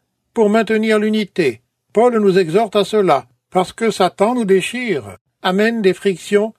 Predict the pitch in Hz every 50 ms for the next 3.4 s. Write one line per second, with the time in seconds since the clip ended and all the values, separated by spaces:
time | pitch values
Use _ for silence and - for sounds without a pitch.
0 | _ _ _ _ - 185 185 190 202 196 - 185 190 185 - - - 226 233 240
1 | 214 196 196 202 190 196 - 208 208 196 208 190 - - 240 220 165 - - -
2 | - - - _ _ _ _ _ _ _ _ _ - - 240 247 220 202 220 214
3 | 202 190 175 160 143 123 110 -